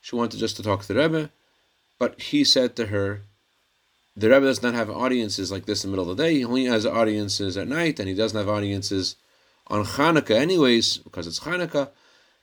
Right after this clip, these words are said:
And after Hanukkah, all the, his schedule is booked for the next three months. So in three months, I could schedule you." She says, "It's life and death." He says, "It's all life and death.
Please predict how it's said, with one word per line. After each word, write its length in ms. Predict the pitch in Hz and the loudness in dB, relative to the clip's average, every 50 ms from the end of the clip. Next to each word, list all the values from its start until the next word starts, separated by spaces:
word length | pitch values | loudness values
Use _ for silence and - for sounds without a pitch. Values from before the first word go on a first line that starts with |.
| _ - | _ 2
And 600 | 131 131 127 123 123 123 120 120 117 110 - - - _ _ _ _ _ | 4 6 6 6 4 2 2 0 -2 -4 -6 -10 -16 _ _ _ _ _
after 400 | - 143 156 190 190 - 170 156 | 2 4 6 4 4 4 0 0
Hanukkah, 680 | 123 - 127 120 117 117 110 104 - 110 107 107 107 107 - _ _ _ _ _ _ _ | 0 0 -2 -2 0 0 -2 -2 -2 0 0 0 -2 -4 -6 _ _ _ _ _ _ _
all 240 | - 113 117 117 113 | -2 0 2 2 2
the, 280 | 101 104 110 107 104 104 - - | 2 0 -2 -2 -4 -6 -12 -12
his 280 | 90 - 117 107 - | -4 -2 0 0 0
schedule 360 | - - 120 117 101 107 104 | 2 2 2 2 2 2 0
is 80 | 101 92 | -2 -2
booked 260 | 98 - 113 - - | -2 -2 -2 -2 -4
for 120 | - - 104 | -6 -6 -4
the 60 | 104 | -4
next 220 | 101 98 101 - | -4 -4 -6 -8
three 160 | - 117 123 | -6 -6 -4
months. 280 | 151 185 196 190 165 - | -4 -4 -4 -2 -2 0
So 100 | - 147 | 0 0
in 80 | 143 135 | 0 0
three 180 | - 160 170 | 0 0 0
months, 300 | 165 156 147 135 127 127 | 0 0 0 0 0 0
I 60 | 123 | 0
could 200 | 120 120 107 98 - - _ | 0 0 -2 -4 -8 -14 _
schedule 500 | - - - - 127 123 104 107 110 107 | -14 -6 0 2 2 2 2 0 -2 0
you." 280 | 104 95 92 87 92 - _ _ _ _ _ _ _ _ _ | 0 0 -2 -2 -4 -10 _ _ _ _ _ _ _ _ _
She 120 | - 135 123 | -4 -2 0
says, 240 | - 156 139 123 107 | 4 4 4 2 2
"It's 160 | 104 - 104 | -2 -4 0
life 240 | 104 110 110 107 - | 0 0 0 0 -2
and 100 | 117 120 | -2 0
death." 300 | 156 160 151 - - - | 2 2 0 0 -4 -10
He 80 | - | -16
says, 140 | - - - | -14 -10 -10
"It's 140 | 139 - 165 | -4 -2 0
all 120 | 160 151 | 0 2
life 220 | 143 127 120 107 107 | 2 2 0 0 -2
and 100 | 98 - | -2 -2
death. 240 | 104 98 98 101 | -2 -2 -4 -6